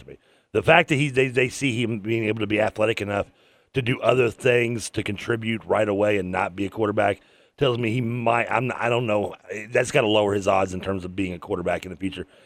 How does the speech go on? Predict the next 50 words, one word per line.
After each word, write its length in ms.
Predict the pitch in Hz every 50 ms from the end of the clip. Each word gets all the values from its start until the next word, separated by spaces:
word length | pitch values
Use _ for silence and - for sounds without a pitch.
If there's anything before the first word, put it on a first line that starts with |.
| _ _ _
'Cause, 100 | 220 208
I 80 | 208
mean, 160 | 190 180 160 151
obviously 380 | 147 151 156 151 127 - 127
you 60 | 113
have 200 | 92 92 127 139
Bonifon, 540 | 101 95 90 92 95 92 87 98 95 95 95 92 87
who 100 | 101 -
is 240 | 90 95 107 113 107
ahead 240 | 98 87 101 104
of, 140 | 95 85 80 82 82
I 60 | 85
mean, 140 | 87 87 85
at 100 | 80 90
least 200 | 101 104 - -
in 100 | 95 92
terms 260 | 87 92 101 101 90
of 100 | 90 85
being 180 | 80 92 90 85
on 120 | 80 80
campus 400 | 78 - 101 110 110 95 101 87
ahead 240 | 87 80 80 85 87
of 100 | 85 82
him. 140 | 90 90 82 - _ _ _ _ _ _ -
Uh, 160 | 110 98 92 95
Bolin 480 | 92 92 110 113 120 120 110 104 98
does 280 | 90 98 101 107 110 -
come 200 | - 117 107 95
back. 240 | 92 95 92 85 -
Gardner 380 | - 85 98 104 101 98 95
will 160 | 90 90 90
come 240 | 85 - 92 92 87
back. 240 | 87 90 90 92 - - _ _ _ _
And 80 | - 110
then 160 | 110 107 107
you 120 | 104 104
have 80 | 98 95
Jawan 320 | 90 101 95 90 90 82
Pass 280 | - 98 104 104 98 -
coming 300 | - 95 87 82 76 73
in. 320 | 92 107 95 78 71 76
So, 220 | 82 - 95 87 85
I 20 | 85
mean, 340 | 87 87 87 85 85 82 - _ _ _ _ _ _ _ _ _ -
it's, 320 | 107 104 - - - -
it's, 340 | - 110 123 - - - -
it's 200 | - 151 139 -
a, 120 | 208 147
it's 140 | 175 170 -
a, 60 | 220